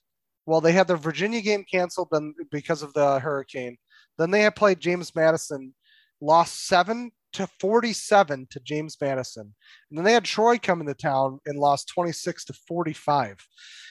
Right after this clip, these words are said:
Uh, this is a team whose defense is struggling against a Troy team and a George Madison team that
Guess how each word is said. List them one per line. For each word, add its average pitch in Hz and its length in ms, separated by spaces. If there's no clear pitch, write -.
Uh, 139 320
this 170 220
is 170 80
a 160 80
team 180 280
whose 151 180
defense 190 500
is 135 100
struggling 233 800
against 160 320
a 151 60
Troy 190 320
team 220 280
and 170 80
a - 60
George 156 260
Madison 180 360
team 202 240
that 139 120